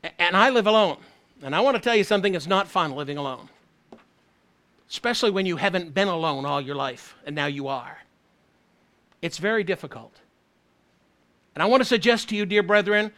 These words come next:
that one of the things that you can do to be a blessing in the coming year is to think about the people in our congregation who live all alone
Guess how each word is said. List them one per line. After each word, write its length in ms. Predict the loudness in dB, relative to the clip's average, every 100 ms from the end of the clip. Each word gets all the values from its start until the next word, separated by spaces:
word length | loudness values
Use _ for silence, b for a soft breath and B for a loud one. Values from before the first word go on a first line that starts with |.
| b b b
that 120 | 2
one 160 | 6 6
of 80 |
the 60 | 4
things 260 | 2 2 2
that 100 | -2
you 160 | -2
can 200 | -2 -2
do 220 | 0 0
to 60 | 0
be 180 | 0 0
a 40 |
blessing 420 | 2 0 2 -2
in 80 | -2
the 80 | -4
coming 360 | -2 -2 -2 -2
year 320 | -2 -2 -4 B -6
is 160 | -6
to 120 | -4
think 260 | -2 -2 0
about 260 | -2 -4 -4
the 60 |
people 480 | -8 -6 -6 -6 -6
in 160 | -4 2
our 160 | 2
congregation 760 | 2 0 0 -4 -4 -4 -4 -2
who 140 | -2
live 320 | 0 2 0
all 260 | 2 0 2
alone 420 | 0 -2 -2 -6